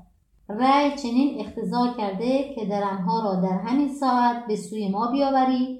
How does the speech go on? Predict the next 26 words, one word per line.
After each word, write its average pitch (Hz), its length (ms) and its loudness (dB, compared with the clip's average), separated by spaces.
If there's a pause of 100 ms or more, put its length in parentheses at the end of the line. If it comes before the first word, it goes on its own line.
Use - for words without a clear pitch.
و 208 80 -2
صالح 208 460 -2
را 190 220 -2
فرمود 220 480 2 (220)
که 214 120 -8
اگر 240 320 0
منصور 196 680 -4
آن 247 140 2
مبلغ 220 540 -2
را 180 420 -2
تا 226 320 -2
غروب 220 300 0
آفتاب 190 640 0
ندهد، 180 480 0 (380)
سر 254 400 0
منصور 196 440 -4
را 185 180 0
از 180 300 -2
برای 185 380 2
خلیفه 180 460 0
بیاورد. - 520 -6 (960)
صالح 320 520 4
به 269 80 2
فرمان 254 500 2
خلیفه 220 440 -4
بشتافت. - 600 -6